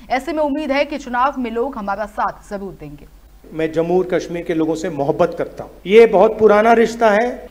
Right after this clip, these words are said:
Speaker 2: खून का रिश्ता है। हिंदुस्तान की हिस्ट्री में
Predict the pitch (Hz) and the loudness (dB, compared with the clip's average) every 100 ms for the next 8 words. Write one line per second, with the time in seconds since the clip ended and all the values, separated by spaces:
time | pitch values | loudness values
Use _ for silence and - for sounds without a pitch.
0 | - 233 247 240 220 - 185 131 110 - | 4 6 8 8 8 4 0 -2 -4 -12
1 | - - - - - - - - - - | -14 -12 -12 -14 -14 -14 -14 -14 -14 -14
2 | - - - - - - - 185 233 262 | -14 -12 -14 -14 -14 -14 -2 0 4 2
3 | 254 240 233 247 240 254 180 196 - 269 | 2 2 2 2 0 2 2 -2 -2 2
4 | 254 156 117 | 2 0 -6